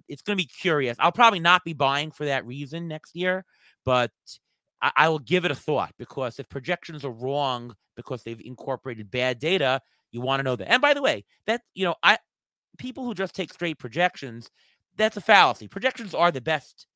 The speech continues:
thing you can get, but you have to always know what's in them.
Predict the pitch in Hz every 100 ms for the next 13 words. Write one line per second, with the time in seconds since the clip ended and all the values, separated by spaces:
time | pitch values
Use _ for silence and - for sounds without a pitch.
0 | _ - 165 147 - 120 107 196 117 -
1 | 135 127 _ _ 147 156 220 - - 185
2 | 151 135 156 151 120 - - 226 165 78
3 | 82